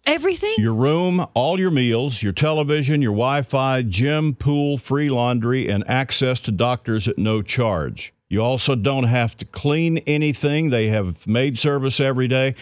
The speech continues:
Speaker 2: and somebody will make your bed every day. All for twenty-four hundred bucks a month.
Speaker 1: Okay, now we talking. And then you, it's like you're, you're constantly on vacation, but you'd have to be able to work from the cruise
Speaker 2: You
Speaker 1: ship,
Speaker 2: got
Speaker 1: right?
Speaker 2: Wi-Fi.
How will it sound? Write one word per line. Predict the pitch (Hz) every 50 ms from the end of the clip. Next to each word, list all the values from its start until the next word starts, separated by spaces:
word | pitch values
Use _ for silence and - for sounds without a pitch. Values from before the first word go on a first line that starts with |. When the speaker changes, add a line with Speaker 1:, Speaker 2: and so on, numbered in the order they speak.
| - - - -
Speaker 2:
and | - - 120
somebody | - - 135 123 120 120 120 120 120
will | 117 113
make | 113 110 113 110 110
your | - 107 101
bed | 90 98 123 127 123 107 104 -
every | 107 98 87 87 92 90
day. | 78 92 90 80 67 57 64 - -
All | - 127 139 147 151 156
for | - - 110
twenty-four | 87 - - - 147 156 160 165 160 - - 139 135 135 131
hundred | 123 123 117 110 120 120 104 87
bucks | 107 104 98 - - -
a | 90 92
month. | 92 92 98 104 101 90 67 - - - - - _ _ _ _ - 247
Speaker 1:
Okay, | 247 240 196 175 175 170 - - _ _ _
now | 254 240 269 294
we | 294 302
talking. | - 226 196 175 - 180 139 160 185 202 - _
And | 254 247 247
then | 285 339 311
you, | 302 269 -
it's | 294 -
like | 381 359 269 320
you're, | 349 339 277 254 226 -
you're | - - 233 277 240
constantly | - - 339 311 - - 262 262
on | 254 247 214
vacation, | 226 220 - 302 320 302 - 285 240 220 175
but | 180 262 285 285 233 - -
you'd | 240 262 285
have | 311 302 -
to | - 247
be | 285 277
able | 254 226
to | 214 202
work | 185 170 208 233 240 170 - -
from | - - - 208 196
the | 185 165 151
cruise | - - 262 277 220 151
Speaker 2:
You | 156
Speaker 1:
ship, | 190
Speaker 2:
got | 190 190 196
Speaker 1:
right? | 139 151 170 185 202 226 247
Speaker 2:
Wi-Fi. | - 185 165 151 107 76 67